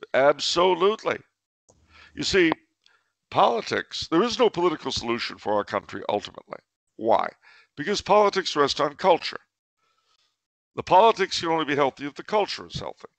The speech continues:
But there's a problem with that. Culture rests on religion. The culture can't be ha-, healthy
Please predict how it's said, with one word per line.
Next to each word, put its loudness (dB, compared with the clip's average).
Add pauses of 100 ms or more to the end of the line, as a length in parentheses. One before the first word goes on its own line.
(500)
But 4 (240)
there's -8
a -6
problem 4
with -16
that. -14 (720)
Culture -4 (320)
rests -6
on -8
religion. -8 (1300)
The -16
culture 0
can't -6
be -8
ha-, -2
healthy -6